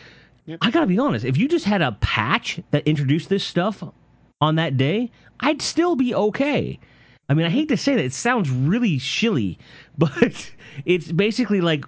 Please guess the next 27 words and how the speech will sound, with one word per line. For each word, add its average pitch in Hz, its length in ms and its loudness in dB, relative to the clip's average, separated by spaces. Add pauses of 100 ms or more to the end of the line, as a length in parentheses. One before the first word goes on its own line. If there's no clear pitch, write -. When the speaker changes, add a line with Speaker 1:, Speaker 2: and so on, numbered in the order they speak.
Speaker 2:
the 143 140 0
mechanic 196 540 0
changes 170 420 0
on 127 340 2
these 120 320 0
grinds 127 720 0
between 113 380 0
Ranked 117 460 0
Crucible 120 680 0 (480)
and 127 100 0
Exotic 117 480 0
Masterworks 131 720 0
alone 117 600 0 (540)
give 156 220 2
me 170 200 2
enough 139 260 0
to 123 80 0
shoot 147 260 0
for 113 440 0 (460)
and 127 160 0
play 135 260 0
the 127 100 0
game 120 220 2
on 113 100 2
a 110 40 0
daily 101 340 0
basis. 127 600 -2